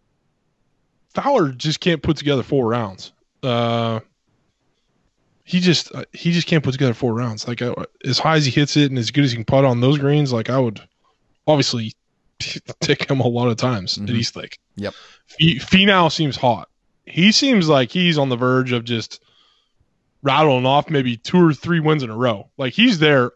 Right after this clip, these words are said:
Speaker 1: all the time.
Speaker 2: He's already there. I, I
Speaker 1: Um,
Speaker 2: just wanna see him win one.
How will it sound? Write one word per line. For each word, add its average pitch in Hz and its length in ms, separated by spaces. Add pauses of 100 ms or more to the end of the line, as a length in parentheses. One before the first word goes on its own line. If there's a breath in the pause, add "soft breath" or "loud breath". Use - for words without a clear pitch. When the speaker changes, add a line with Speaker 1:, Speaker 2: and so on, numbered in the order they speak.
Speaker 1:
all 160 280
the 113 80
time. 117 340 (560)
Speaker 2:
He's 147 180
already 214 200
there. 196 160
I, 127 80
I 120 160
Speaker 1:
Um, - 60
Speaker 2:
just 226 120
wanna 262 160
see 214 140
him 180 80
win 156 160
one. 135 320